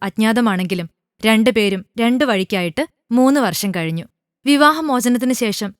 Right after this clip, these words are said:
ഇരുവരും കൂടെ കുട്ടികളും ഒന്നിച്ച് കണ്ടുമുട്ടിയത് മുംബൈയിലെ ഒരു ഹോട്ടലിൽ വെച്ചായിരുന്നു. അതും ഒരു പൊതുപരിപാടിയിൽ. ഹൃതിക് റോഷന്റെ പുതിയ ചിത്രമായ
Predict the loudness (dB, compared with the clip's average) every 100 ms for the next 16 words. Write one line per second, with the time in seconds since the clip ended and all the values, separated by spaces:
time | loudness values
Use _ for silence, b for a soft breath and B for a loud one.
0 | -4 0 2 0 -2 -6 _ -2 2 2
1 | 2 -2 -2 0 -2 -4 -2 0 0 -2
2 | -2 0 -2 -2 -4 -4 -6 _ _ 0
3 | 2 4 2 2 -4 -4 -2 0 0 0
4 | 0 0 -2 -4 -4 -4 -8 -10 _ _
5 | -2 0 0 -2 -2 0 0 0 0 0
6 | 0 0 -2 -2 -6 _ _ _ _ _
7 | -4 -2 0 0 2 0 0 -2 -2 -2
8 | 2 2 0 -4 -2 -2 -4